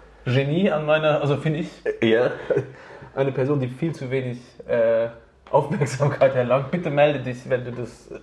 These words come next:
Speaker 1: hörst. Äh, und
Speaker 2: Wurdest, äh,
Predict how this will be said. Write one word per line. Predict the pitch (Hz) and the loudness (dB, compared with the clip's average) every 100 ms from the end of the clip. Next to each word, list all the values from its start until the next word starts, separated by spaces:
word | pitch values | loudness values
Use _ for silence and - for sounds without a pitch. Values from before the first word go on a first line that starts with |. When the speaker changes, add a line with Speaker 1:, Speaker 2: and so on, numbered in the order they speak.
| - | -8
Speaker 1:
hörst. | 123 123 123 - - - - - - - | 0 0 -2 -14 -20 -20 -20 -20 -20 -4
Äh, | 123 120 120 139 - - | 2 2 2 0 -4 -6
und | 131 - 131 - - - - - - | -6 -4 -6 -6 -20 -20 -20 -20 -10
Speaker 2:
Wurdest, | 95 104 113 - - | 0 2 2 -4 -10
äh, | - | -2